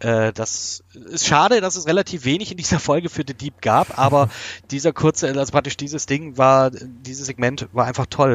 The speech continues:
Speaker 1: in dem die Frauen einfach irgendwie sagen, ja, was bedeutet irgendwie auch Liebe für dich? Und, äh, ja, genial einfach, weil du auch erst am Ende der Folge praktisch checkst,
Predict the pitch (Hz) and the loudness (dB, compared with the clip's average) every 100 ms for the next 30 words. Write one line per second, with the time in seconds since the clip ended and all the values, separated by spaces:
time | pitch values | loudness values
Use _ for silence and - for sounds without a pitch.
0 | 104 123 123 131 - 117 143 139 139 120 | 2 0 -2 -2 0 4 4 2 -6 -6
1 | 127 117 123 131 117 127 113 110 117 131 | -4 0 0 2 0 0 -2 -2 -2 -6
2 | 127 117 107 107 127 147 151 143 139 - | -6 -4 -4 -4 -4 -4 -4 -4 -8 -10
3 | - - - - - - - 127 123 123 | -16 -18 -16 -16 -18 -18 -4 2 4 2
4 | 127 123 - - 127 120 120 120 110 - | -2 -4 -4 0 2 2 2 0 -4 -12
5 | - _ _ - 110 117 - _ 131 120 | -20 _ _ -2 2 2 0 _ -2 4
6 | 113 135 104 104 - 107 123 120 117 135 | 6 4 2 -4 -2 0 2 4 2 0
7 | - 127 - 143 135 143 139 135 - 131 | 0 0 2 0 0 0 2 2 2 0
8 | 135 - 127 - - - - 139 - - | 0 -2 -6 -4 -6 -6 -4 -4 -2 -6
9 | - | -6